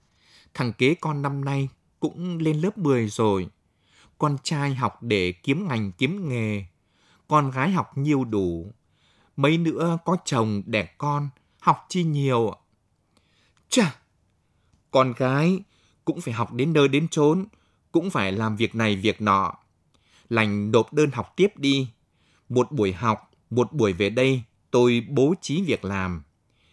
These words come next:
Tiền công không bớt, tiền học cho mượn." Mấy đứa con gái trong ấp học xong lớp mười hai nhóc.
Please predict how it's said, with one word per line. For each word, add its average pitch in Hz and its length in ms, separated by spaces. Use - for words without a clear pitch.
Tiền 98 180
công 123 200
không 113 280
bớt, 151 220
tiền 110 180
học 98 400
cho 139 120
mượn." 120 320
Mấy 175 180
đứa 190 140
con 165 260
gái 160 320
trong 165 180
ấp 196 200
học 123 260
xong 156 400
lớp 202 240
mười 127 160
hai 156 260
nhóc. 190 380